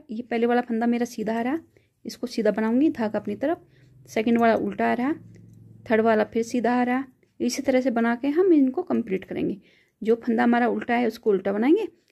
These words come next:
और जो हमारा फंदा सीधा है, उसको हम सीधा ही बनाएंगे। चलिए, अब बना लेते हैं और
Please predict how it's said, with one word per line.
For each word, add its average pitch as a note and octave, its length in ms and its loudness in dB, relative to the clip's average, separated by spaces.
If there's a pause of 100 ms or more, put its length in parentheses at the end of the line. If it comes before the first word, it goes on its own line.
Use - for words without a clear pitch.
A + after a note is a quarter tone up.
(120)
और - 80 -8
जो A3 180 2
हमारा A3 260 -2
फंदा A3 300 -4
सीधा B3+ 420 0
है, D#4 180 0 (460)
उसको A3+ 360 -2
हम F4+ 220 0 (340)
सीधा G3+ 280 -4
ही A#3 220 0
बनाएंगे। - 500 -6 (440)
चलिए, G3+ 300 -2
अब G3+ 220 -4
बना G3+ 260 0
लेते C4 260 -2
हैं A#4+ 120 -2 (340)
और A#3 80 -4